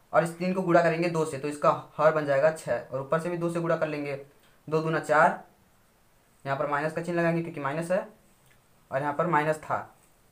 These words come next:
तो माइनस माइनस हो जाएगा प्लस, चार प्लस पाँच इज इक्वल टू नाइन, नाइन हो जाएगा, और यहाँ पर नीचे छः है, और यहाँ पर इसका भी चिन्ह माइनस था, इसका भी चिन्ह माइनस था,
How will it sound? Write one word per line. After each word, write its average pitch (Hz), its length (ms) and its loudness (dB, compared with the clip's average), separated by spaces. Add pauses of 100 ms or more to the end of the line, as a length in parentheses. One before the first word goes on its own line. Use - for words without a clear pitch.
(600)
तो 143 60 -8
माइनस 170 320 2
माइनस 165 260 2
हो 165 60 -6
जाएगा 139 200 4
प्लस, 165 400 6 (360)
चार 156 180 6
प्लस 160 260 2
पाँच 147 220 2
इज 147 100 -10
इक्वल 147 220 -4
टू 214 280 -6 (260)
नाइन, 135 400 0 (1400)
नाइन 131 200 -4
हो 160 80 -4
जाएगा, 170 340 2 (460)
और 135 80 -2
यहाँ 143 120 0
पर 147 100 -6
नीचे 147 180 -6
छः 151 240 0
है, 180 260 -2 (640)
और 147 120 0
यहाँ 156 140 2
पर 165 100 0
इसका 151 200 -2
भी 175 80 0
चिन्ह 185 200 0
माइनस 180 240 2
था, 175 180 2
इसका 147 240 -4
भी 160 80 -2
चिन्ह 170 220 -2
माइनस 165 280 -2
था, 143 240 -6